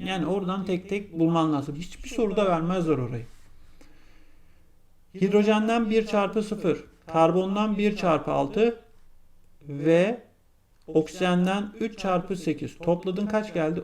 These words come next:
Otuz. Bunları sırala demiş. En fazla elektron sayısı, sonra proton sayısı, sonra ise nötron sayısı gelir. Devam.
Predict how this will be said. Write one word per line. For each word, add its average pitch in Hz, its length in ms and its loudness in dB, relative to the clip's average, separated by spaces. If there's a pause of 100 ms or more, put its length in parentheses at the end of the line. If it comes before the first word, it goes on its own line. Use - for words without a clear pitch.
Otuz. - 300 -6 (100)
Bunları 226 280 0
sırala 220 360 4
demiş. 165 360 0
En 175 240 -2
fazla 180 340 0
elektron 170 460 -2
sayısı, 190 500 -4 (680)
sonra 180 440 2
proton 151 460 2
sayısı, 190 560 0 (340)
sonra 180 400 2
ise 175 320 0
nötron 165 500 0
sayısı 139 540 -4 (240)
gelir. 131 360 -6 (460)
Devam. 160 420 2